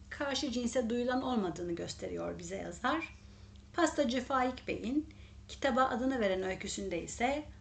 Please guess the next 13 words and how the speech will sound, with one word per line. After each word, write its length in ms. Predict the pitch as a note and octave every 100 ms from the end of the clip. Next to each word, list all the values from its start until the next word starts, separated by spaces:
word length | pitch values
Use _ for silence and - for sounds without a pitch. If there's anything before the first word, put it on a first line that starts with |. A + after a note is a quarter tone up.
| - -
altı 340 | C4 C4+ C4 C4+
çizilecek 540 | G#3+ F3+ F3 B3+ B3+
satırlarda 640 | - F#3+ G3 E3+ D#3+ -
kayboluyorsunuz. 1120 | - - F3 F3 F3+ - - - - - - - - - - - - - - - - - -
Sumru, 640 | - - D4+ D4 E4 F4
Cemre 340 | - C4+ C4+ C#4+
ve 140 | B3
ben 240 | A3+ C4+ G4+ -
en 180 | - E4
sevdiğim 440 | - D#3+ F3+ A#3 F#3+
öykü 280 | F3 -
oldu 200 | F3 E3 E3
benim. 240 | E3+ E3+